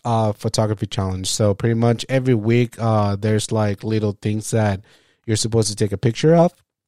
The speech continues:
But I would like if you guys can go ahead and join me for that challenge.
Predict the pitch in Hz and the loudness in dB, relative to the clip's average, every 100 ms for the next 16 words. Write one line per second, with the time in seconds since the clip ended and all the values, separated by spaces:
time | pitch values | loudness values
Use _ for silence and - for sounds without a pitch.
0 | _ _ _ - - 113 110 107 107 - | _ _ _ -14 -4 2 4 4 2 -2
1 | 104 107 123 135 127 127 123 120 113 120 | -4 0 4 4 4 2 0 -4 -2 0
2 | 113 113 113 120 113 113 113 110 104 110 | 2 0 -2 -4 -2 0 0 -4 -2 -2
3 | 113 110 101 101 98 110 104 101 - 104 | -2 -2 -4 -4 -4 -4 -2 -2 -2 -2
4 | 101 107 120 123 | 0 0 -2 -4